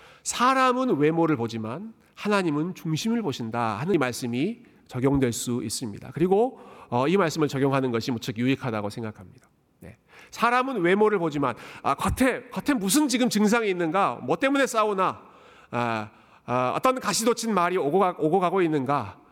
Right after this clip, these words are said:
아, 어떤 감정적인 반응이 나오고 있는가? 그런 것에 우리는, 아, 솔깃하기 쉽지만, 그러나 하나님은 중심을 보신다. 문제의 중심이 무엇이겠습니까?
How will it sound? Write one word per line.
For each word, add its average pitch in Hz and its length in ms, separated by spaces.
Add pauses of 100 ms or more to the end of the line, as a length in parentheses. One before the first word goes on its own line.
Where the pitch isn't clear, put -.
아, 113 180
어떤 254 260
감정적인 185 640
반응이 160 280
나오고 156 280
있는가? 135 360 (220)
그런 277 420
것에 202 420
우리는, 165 540 (320)
아, 107 560
솔깃하기 185 540
쉽지만, 131 560 (680)
그러나 113 200
하나님은 156 560 (760)
중심을 139 440
보신다. 107 500 (1800)
문제의 185 340
중심이 165 320
무엇이겠습니까? 135 840